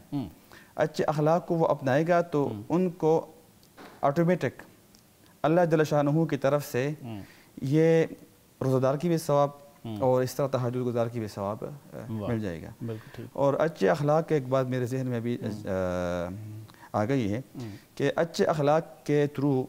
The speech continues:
Speaker 1: जी।
Speaker 2: हम अपने मातहत टीमों को अच्छे तरीके से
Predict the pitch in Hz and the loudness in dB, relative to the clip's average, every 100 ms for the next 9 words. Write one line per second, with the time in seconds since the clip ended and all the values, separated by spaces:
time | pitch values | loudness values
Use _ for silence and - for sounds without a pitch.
0 | 135 123 110 - 101 143 180 180 - 160 | -4 -4 -6 -8 -2 0 0 -2 -2 -4
1 | - 165 151 117 117 156 139 - - 147 | 0 0 2 2 0 -2 -4 -6 -4 0
2 | 156 151 147 135 135 - - 165 170 190 | 2 0 0 -2 -2 -6 0 0 2 2
3 | 160 143 147 139 147 139 | 2 0 -2 -2 -2 -4